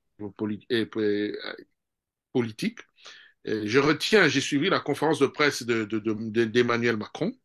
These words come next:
euh, j'ai, avec, avec, avec Félix Tshisekedi, bien, bien évidemment, j'ai retenu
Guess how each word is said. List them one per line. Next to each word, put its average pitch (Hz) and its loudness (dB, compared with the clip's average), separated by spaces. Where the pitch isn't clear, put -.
euh, 107 -4
j'ai, 123 0
avec, 104 -6
avec, 110 -4
avec 104 -4
Félix - -12
Tshisekedi, 143 -8
bien, 110 -6
bien 98 -8
évidemment, 101 -8
j'ai 127 -2
retenu 170 0